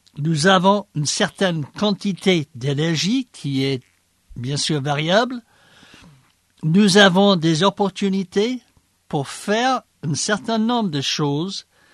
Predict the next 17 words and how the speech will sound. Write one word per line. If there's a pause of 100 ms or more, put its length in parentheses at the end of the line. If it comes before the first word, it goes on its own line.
(500)
des
opportunités
pour
servir, (640)
pour
apprendre, (460)
pour
partager, (540)
pour
penser (640)
et (180)
pour
croître. (1200)
En
tant
que
chrétiens,